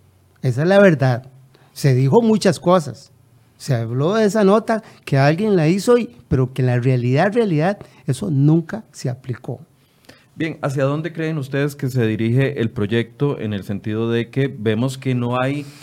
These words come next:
Speaker 2: una línea de fracción de cada uno de los partidos para votar?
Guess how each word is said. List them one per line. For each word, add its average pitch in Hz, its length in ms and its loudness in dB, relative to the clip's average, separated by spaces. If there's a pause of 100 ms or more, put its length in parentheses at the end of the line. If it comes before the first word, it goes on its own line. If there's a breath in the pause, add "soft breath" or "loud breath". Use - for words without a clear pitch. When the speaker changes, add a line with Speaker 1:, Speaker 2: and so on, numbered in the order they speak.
(340 loud breath)
Speaker 2:
una 147 200 2
línea 151 320 0
de 143 120 0
fracción 151 500 -10
de 120 80 -10
cada 113 240 -10
uno 131 240 -8
de 131 60 -8
los 120 120 -12
partidos 117 460 -6
para 120 180 -10
votar? 131 640 -8